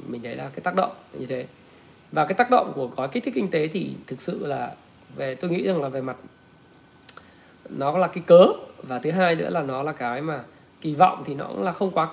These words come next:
quá lớn. Thế còn kỳ vọng đến bao nhiêu thì do từng người, chứ không, ờ, không có, không, không, không có cái kỳ vọng chung. Ví dụ kỳ vọng là hai mươi ba phần trăm thì tôi nói rồi là không có kỳ vọng như vậy,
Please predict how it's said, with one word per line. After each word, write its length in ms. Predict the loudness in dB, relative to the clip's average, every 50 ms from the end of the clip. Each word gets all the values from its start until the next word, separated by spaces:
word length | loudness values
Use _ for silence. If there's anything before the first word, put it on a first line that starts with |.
| -6 -4 2
quá 120 | 4 6
lớn. 200 | 6 6 6 4 -2 -10 -20 -20 -20 -20 -20 -20 -20 -20 -20 -20 -20 -14 -4 0
Thế 180 | 0 0 0 0
còn 220 | -2 -2 -2 -2 -2
kỳ 100 | -2 0
vọng 220 | 0 0 -2 -2 -4
đến 100 | 0 2
bao 120 | 2 4
nhiêu 180 | 4 4 2 2
thì 140 | 2 0
do 160 | 2 2 0 2
từng 260 | 0 -2 -2 0 0
người, 220 | 0 0 0 0 -2 -8 -16 -20 -20 -20 -20 _ -20 -20 -20 -20 -20 -18 -10
chứ 280 | -6 -4 -4 -4 -2
không, 320 | 2 2 2 2 2 0 0
ờ, 400 | 0 2 0 0 -2 -4 -6 -10 -12 -14 -18 -20 -20 -20 -20 -20
không 240 | -10 -8 -6 -6 -4
có, 520 | -2 -2 0 0 -2 -4 -4 -4 -4 -6 -8 -10 -14 -20 -20 -20 -20 -20 -20 -20 -20 -20 -20 -20 -20 -20 -20 -20 -20 -20 -20 -20 -16
không, 180 | -14 -14 -12 -10 -10
không, 260 | -8 -8 -6 -8 -8
không 200 | -6 -6 -6 -4
có 240 | -2 -2 -2 -2 -4 -4
cái 260 | -4 -4 -4 -4 -6 -8 -10 -10 -10 -10 -10 -10 -10 -10 -8
kỳ 120 | -8 -6
vọng 180 | -4 -6 -6 -4 2
chung. 180 | 4 4 4 2 -2 -12 -18 -20 -20 -20 -20 -20 -20 -20 -20 -20 -20 -16 -10
Ví 120 | -8 -6
dụ 200 | -4 -4 -4 -6 -2
kỳ 120 | -4 -2
vọng 200 | 0 0 -2 -2
là 80 | -4 -2
hai 120 | -2 -2
mươi 140 | 0 0 2
ba 140 | 2 2 2
phần 160 | 2 -2 0
trăm 200 | 0 -2 0 0
thì 60 | -2 -4
tôi 80 | -4
nói 180 | -2 -2 -2 0
rồi 200 | 0 0 0 -2 -6 -14 -20 -20 -20 -20 -20 _ -16 -12 -10
là 100 | -10 -8
không 160 | -6 -4 -2
có 100 | -2 -2 -2
kỳ 80 | -2
vọng 240 | -2 -2 -2 -4 -4
như 40 | -4
vậy, 180 | -2 -2 -2